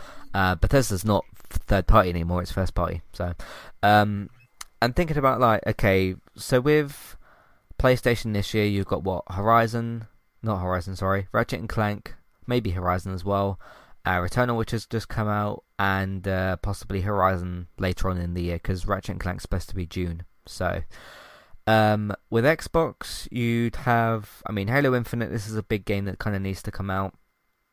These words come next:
You've got, at least to me, you've got Gears of War. I don't know when Gears of War six will be. Maybe we'll see something this year.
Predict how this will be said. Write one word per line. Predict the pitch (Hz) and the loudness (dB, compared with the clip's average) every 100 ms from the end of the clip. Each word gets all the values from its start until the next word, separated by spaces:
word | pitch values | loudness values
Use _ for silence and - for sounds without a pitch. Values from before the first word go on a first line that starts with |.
| _ - _ | _ -18 _
You've | 104 98 - | -4 -4 -2
got, | 104 95 - - - - | -2 -2 -4 -16 -16 -6
at | 110 | 0
least | 117 - | 0 0
to | 117 | -2
me, | 113 117 | 0 0
you've | 110 104 | 0 -2
got | - 98 - - | 0 -2 -2 -6
Gears | 110 104 | -4 -2
of | 95 | -2
War. | 107 123 151 - - | -2 -2 -4 -8 -10
I | 95 | -6
don't | 104 | -4
know | 87 | -2
when | 98 98 | -4 -2
Gears | 104 95 | -4 -4
of | |
War | 98 95 | -4 -4
six | - 95 - | -4 -6 -6
will | |
be. | 92 120 143 | -4 -2 -2
Maybe | 110 98 - | -4 -6 -6
we'll | 95 | -6
see | 90 101 | -6 -6
something | - 98 | -6 -6
this | 98 95 - | -6 -4 0
year. | 113 131 | 2 0